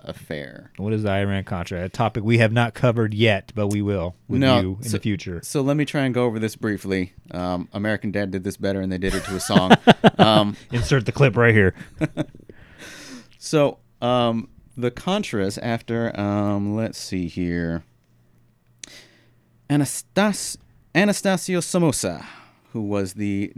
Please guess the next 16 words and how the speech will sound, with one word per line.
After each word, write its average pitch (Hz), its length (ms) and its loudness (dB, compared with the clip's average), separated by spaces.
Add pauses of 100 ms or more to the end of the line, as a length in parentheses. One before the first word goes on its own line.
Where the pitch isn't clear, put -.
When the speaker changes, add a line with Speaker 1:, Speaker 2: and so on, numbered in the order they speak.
(120)
Speaker 1:
dictator 131 540 -2
of 101 300 -6
Nicaragua, 104 840 0 (580)
was 101 160 -4
deposed, 185 760 2 (520)
uh, 101 400 2
run 127 280 2
out 127 160 4
by 117 120 2
the 107 80 -2
Sandinista 120 640 -2
government. 135 520 2
Speaker 2:
Mm-hmm. 101 300 -4 (440)
Speaker 1:
And 101 200 -4
so, 104 460 0 (640)
um, 101 580 -2